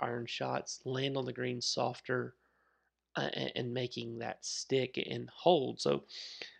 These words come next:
again, a lot of time to be looking at researching your game right now, working on some stuff. Uh, I know we talked to Lauren Personet a couple of weeks ago, um, a-, and, you know, hi-, his putting drill, and I kinda went into that with the Biomech and what I've been doing here at the house. And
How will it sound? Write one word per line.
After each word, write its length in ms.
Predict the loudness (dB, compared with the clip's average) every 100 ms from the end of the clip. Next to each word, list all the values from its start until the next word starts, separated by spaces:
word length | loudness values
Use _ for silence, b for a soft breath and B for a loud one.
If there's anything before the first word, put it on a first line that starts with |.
| B
again, 220 | 4 4
a 60 | 4
lot 320 | 6 8 8
of 80 | 6
time 320 | 4 2 2
to 60 | 0
be 120 | 0
looking 460 | 0 0 0 -2 -2
at 140 | -2
researching 600 | -2 -2 -2 -2 -2 0
your 120 | -2
game 320 | 0 0 0
right 180 | -2 -2
now, 240 | -2 -2 0
working 440 | 0 -2 -4 -6
on 120 | -4
some 140 | -2 -2
stuff. 600 | -2 0 0 -2 -10 -20 B B B B
Uh, 220 | -2 -2 -2
I 80 | -2
know 140 | -2
we 100 | -2
talked 260 | 0 -2 0
to 60 |
Lauren 240 | 0 0 0
Personet 560 | 0 0 0 0 -2 -6 -12
a 40 |
couple 280 | -2 0 0
of 40 |
weeks 240 | -2 -2 -2
ago, 440 | 0 0 0 0 -2
um, 440 | -2 -4 -6 -10 -18 _ B B B B B B B _
a-, 240 | 0 2 2
and, 200 | 0 -4 -6
you 120 | -6
know, 160 | -4 -2
hi-, 60 |
his 340 | 0 2 0 0
putting 340 | 2 4 2
drill, 340 | 0 2 4
and 120 | 4 0
I 60 | -2
kinda 160 | -2 -2
went 220 | -2 -4
into 160 | -4 -2
that 260 | -2 -2
with 140 | -4 -4
the 80 |
Biomech 580 | -4 -2 -2 -4 -6 -6
and 260 | -6 -6 -6
what 120 | -4
I've 160 | -2 -2
been 120 | -2
doing 280 | -2 -4 -4
here 100 | -4
at 80 |
the 60 | -2
house. 420 | 0 0 0 -2
And 140 | -6